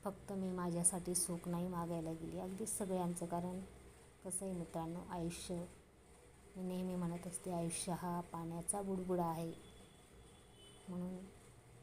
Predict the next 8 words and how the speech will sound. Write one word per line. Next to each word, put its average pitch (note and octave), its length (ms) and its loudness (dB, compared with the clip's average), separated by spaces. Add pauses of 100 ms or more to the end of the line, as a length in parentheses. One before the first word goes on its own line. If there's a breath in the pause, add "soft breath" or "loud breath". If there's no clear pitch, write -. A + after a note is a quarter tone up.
(1120)
म्हणतात F3+ 340 0 (100)
ना, F3+ 120 2
देवाचा F3 720 2 (180)
आशीर्वाद F3+ 520 4 (1080)
हा F3+ 140 -4
खूप G3 240 -4
महत्त्वाचा F3 580 4
असतो, E3+ 420 0